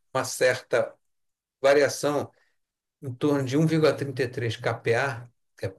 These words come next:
dá aproximadamente dez milímetros de mercúrio, e aí considera isso como uma incerteza tipo B. E depois você combina essas duas coisas.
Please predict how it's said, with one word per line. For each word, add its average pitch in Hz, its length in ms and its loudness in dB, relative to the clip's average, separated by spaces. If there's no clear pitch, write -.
dá 120 120 0
aproximadamente 120 760 -2
dez 147 300 2
milímetros 117 440 -2
de 110 80 -6
mercúrio, 113 600 -2
e 127 120 -2
aí 131 140 0
considera 127 680 4
isso 131 400 -4
como 127 520 -2
uma 127 180 -4
incerteza 120 520 -2
tipo 123 340 -6
B. 101 360 -2
E 165 40 -10
depois 147 320 6
você 151 100 2
combina 127 400 4
essas 120 220 -2
duas 123 220 -4
coisas. - 500 -12